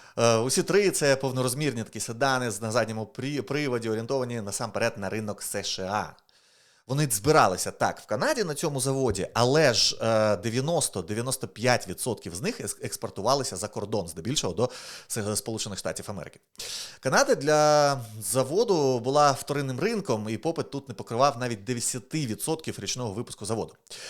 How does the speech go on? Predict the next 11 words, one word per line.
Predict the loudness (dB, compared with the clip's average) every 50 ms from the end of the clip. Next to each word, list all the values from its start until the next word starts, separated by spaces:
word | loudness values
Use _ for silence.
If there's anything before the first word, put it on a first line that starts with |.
| -14 -14 -16 -12 -4
Завод | -2 0 4 4 4 4
у | 4
Брамптоні | 2 2 2 2 0 -6 -6 -6
був, | -6 -4 -4 -4 -2
по | -2 -4
суті, | -2 -2 -4 -2 -2 -4
американським | -2 -2 -4 -4 -2 0 0 0 2 0 -4 -4 -4 -6 -6 -8
виробництвом | -6 -4 -2 -2 -2 -4 -4 -4 -4 -2 -2 -4 -4 -2 -2 -2 -2 -4 -6 -4
на | 0 0 0 0
канадській | -2 -4 -6 -6 -4 -2 -2 0 -2 -2 -6 -4 -6
землі. | -4 -4 -4 -6 -6 -8 -10